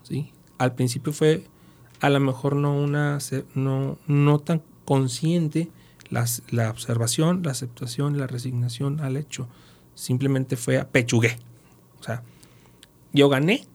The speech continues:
yo me quedé con los niños, ¿sí? Yo gané. Pero y-, seguía la,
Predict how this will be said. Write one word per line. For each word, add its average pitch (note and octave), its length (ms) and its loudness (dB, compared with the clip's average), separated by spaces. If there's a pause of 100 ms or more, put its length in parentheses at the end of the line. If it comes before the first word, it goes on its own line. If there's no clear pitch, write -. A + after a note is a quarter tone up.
(580)
yo C3+ 100 4
me C#3 160 2
quedé C#3 140 0
con C3+ 140 -2
los C3 80 0
niños, G#3+ 360 0 (260)
¿sí? E3+ 180 -6 (380)
Yo B2 120 2
gané. - 260 -10 (720)
Pero B2 240 6
y-, B2+ 220 0
seguía B2 360 0
la, C3 200 -4